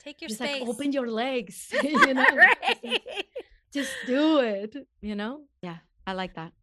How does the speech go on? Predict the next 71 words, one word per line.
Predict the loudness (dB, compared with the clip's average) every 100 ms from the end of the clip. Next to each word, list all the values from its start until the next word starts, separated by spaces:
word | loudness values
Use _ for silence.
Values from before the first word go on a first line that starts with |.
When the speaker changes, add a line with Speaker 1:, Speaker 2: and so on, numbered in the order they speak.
| _ _ _
Speaker 1:
Well, | -10 -4
I | -2 -2
talk | 0 0 0
a | -4
lot | -2 0 -2 -4 -16 -12
with | -8 -8 -8
my | -14
students | -14 -10 -6 -6 -6 -8
and | -10 -8
the | -8
community | -8 -12 -12 -10 -8
about | -6 -8
just | -10 -14
calling | -14 -6 -4 -4 -8
in | -10 -12 -12 -12 -14 -16 _ _ _ -18
specific | -14 -12 -12 -10 -12
results. | -10 -10 -12 -12
With | -14 -10
this | -10
spaciousness | -10 -12 -10 -10 -12 -12 -10
in | -8
mind, | -6 -6 -8 -14
you | -14
can | -10
have | -4 -2 -4
a | -8
vision, | -8 -8 -8 -10
have | -10 -10
a | -10
vision | -14 -16 -16
board | -14 -12
of | -12
what | -12 -12
you |
would | -12
like | -12 -12
to | -14
call | -10 -10 -8
in, | -12 -14 -14
even | -10 -8
if |
you're | -8
not | -8 -6
sure | -6
what | -6
the | -10
plan | -12 -10 -10 -14 -20
is. | -20 _
And | -12 -8
Speaker 2:
Mm-hmm. |
Speaker 1:
so | -6 -6
if | -8 -10
you | -10 -8
were | -6 -6
to | -8
call | -10 -6 -4 -4
in, | -8 -10 -12
maybe | -12 -8 -8
there's | -8 -8
someone | -6 -6
listening | -8 -8 -10 -10
who | -12
can | -16 -12
be | -10
a |
connector | -10 -6 -6 -6 -10
for | -8
you, | -10 -8
who | -6
knows, | -6 -6 -8 -6
right? | -6